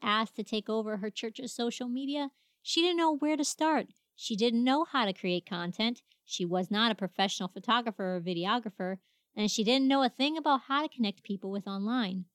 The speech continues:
Well, Summer does now, and she's eager to share that knowledge with you.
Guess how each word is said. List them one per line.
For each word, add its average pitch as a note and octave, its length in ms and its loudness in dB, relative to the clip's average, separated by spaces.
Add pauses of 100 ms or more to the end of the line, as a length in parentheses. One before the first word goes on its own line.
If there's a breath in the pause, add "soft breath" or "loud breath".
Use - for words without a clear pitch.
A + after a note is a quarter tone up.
(460)
Well, C4 260 6
Summer B3 400 4
does A#3+ 300 4
now, G#3+ 460 4 (100)
and G#3+ 100 2
she's G#3+ 280 -4
eager C4+ 280 0
to - 140 -12
share F#3+ 300 -2
that A3 160 -2
knowledge F#3+ 360 -2
with G#3+ 220 -4
you. A#3 280 -2